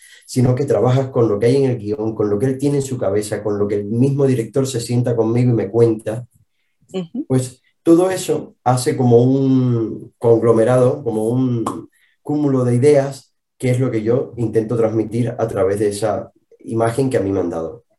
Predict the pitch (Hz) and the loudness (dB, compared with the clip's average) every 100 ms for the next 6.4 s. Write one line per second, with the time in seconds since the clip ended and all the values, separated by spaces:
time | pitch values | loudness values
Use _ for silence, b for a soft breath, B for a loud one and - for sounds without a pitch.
0 | _ _ _ - 175 165 277 _ _ _ | _ _ _ -18 -16 -12 -14 _ _ _
1 | _ _ _ - 120 117 127 131 127 131 | _ _ _ -8 -2 0 0 0 0 2
2 | 127 131 131 127 123 131 147 131 98 - | 2 2 2 0 0 2 2 0 -4 -6
3 | b b b - 104 104 101 110 113 110 | b b b -8 -6 -4 0 4 6 6
4 | 117 113 104 101 - 98 113 117 101 101 | 4 4 0 -2 -4 -2 -2 0 0 0
5 | 104 113 120 110 104 110 113 113 120 139 | 0 0 2 0 0 -2 0 0 0 -2
6 | 143 151 - | -4 -10 -10